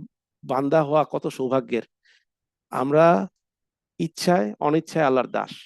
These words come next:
কিন্তু আমরা যদি ইচ্ছায় আল্লাহর দাস থাকি, তার মানে আমরা আল্লাহর বন্ধনের মধ্যে থাকলাম। ওই যে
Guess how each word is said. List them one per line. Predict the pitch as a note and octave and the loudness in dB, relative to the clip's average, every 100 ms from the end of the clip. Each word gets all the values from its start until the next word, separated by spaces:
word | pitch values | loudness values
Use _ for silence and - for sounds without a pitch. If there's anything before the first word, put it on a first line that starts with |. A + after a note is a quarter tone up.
| _ _ _ _ | _ _ _ _
কিন্তু | - D3+ | -4 2
আমরা | D3 C#3 D3+ | 2 2 0
যদি | D#3 D3+ E3+ F#3 G3+ - | 0 -2 -4 -4 -8 -10
ইচ্ছায় | D3 - - E3 | -10 -2 4 6
আল্লাহর | D3+ C#3+ | 6 4
দাস | B2+ B2+ - | 0 -2 -2
থাকি, | - - - | -4 -10 -4
তার | C#3 A#2+ | -2 0
মানে | B2 C3+ | 0 -2
আমরা | A#2+ C#3+ | 0 0
আল্লাহর | A#2+ A#2 C3 D3 F3 _ _ - | 0 2 2 2 0 _ _ -12
বন্ধনের | B2+ B2 C3 C3+ C3+ | -6 -4 0 0 0
মধ্যে | B2+ | -2
থাকলাম। | A#2+ A2+ G#2+ A#2 _ _ _ - | -8 -6 -6 -6 _ _ _ -10
ওই | A#2+ | 0
যে | C3+ C#3+ | 2 2